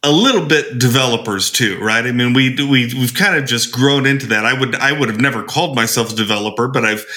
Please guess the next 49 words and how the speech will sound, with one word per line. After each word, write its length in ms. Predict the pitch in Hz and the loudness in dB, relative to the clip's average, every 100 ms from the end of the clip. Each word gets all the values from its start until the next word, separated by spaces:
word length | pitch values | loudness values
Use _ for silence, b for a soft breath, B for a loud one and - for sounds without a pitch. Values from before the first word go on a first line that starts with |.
| B B | B B
created 340 | - 180 160 | -2 0 2
enough 300 | 143 135 139 | 2 0 0
websites 680 | 123 127 143 135 127 123 120 | 0 0 0 0 0 -2 -2
and 120 | 113 | 0
that, 200 | 110 117 | 0 -2
that 100 | 117 | -2
I'm 220 | 110 107 | -2 -2
comfortable 680 | 110 - - 214 - 120 101 | -2 -4 -2 -2 -2 -2 -2
with 220 | 98 98 | -4 -4
it. 160 | 202 208 - B B | -4 -4 -8 B B
But 320 | 127 147 147 - | 0 2 0 0
when 180 | 143 139 | 2 2
someone 320 | 247 233 185 | 2 0 0
else 280 | 165 151 139 | 0 0 0
asks 360 | 135 143 147 - | 0 0 -2 0
me 240 | 143 143 | 2 2
about 420 | 139 117 117 117 117 | 0 0 0 0 -2
what 220 | 113 - | -4 0
they 180 | 175 247 | 0 2
should 300 | - 139 113 | 0 0 0
do, 400 | 110 98 98 - B B - | 0 0 -4 -8 B B -2
I 100 | 170 | 0
don't 180 | 233 175 | 0 -2
recommend 480 | 165 165 156 156 | -2 0 0 2
them 440 | 147 131 127 123 - - | 2 2 0 -4 -8 0
all 200 | 156 151 | 0 2
the 80 | |
same 360 | 135 - 165 143 | 0 2 0 0
things 260 | 143 135 104 | 0 0 2
that 100 | 117 | 2
I 140 | 156 | 2
use 460 | 139 110 107 110 113 | 0 0 -2 -2 -2
because 720 | 139 139 208 165 120 123 - - | -4 -2 -2 0 0 -2 -4 0
I 160 | 147 | 0
know, 580 | 147 139 131 123 123 120 | 0 0 0 0 0 0
maybe 280 | 120 127 123 | 2 2 4
I 80 | 120 | 2
know 140 | 120 | 2
a 100 | 117 | 0
little 180 | 120 120 | 0 0
bit 160 | 113 117 | -2 0
more 160 | 117 | 0
about 180 | 113 107 | 0 -2
how 100 | 117 | -2
to 80 | 113 | -2
get 180 | 107 117 | 0 -2
into 220 | 110 110 | -2 -2
the 120 | 104 | -4
weeds, 400 | 104 120 135 135 | 0 0 0 -4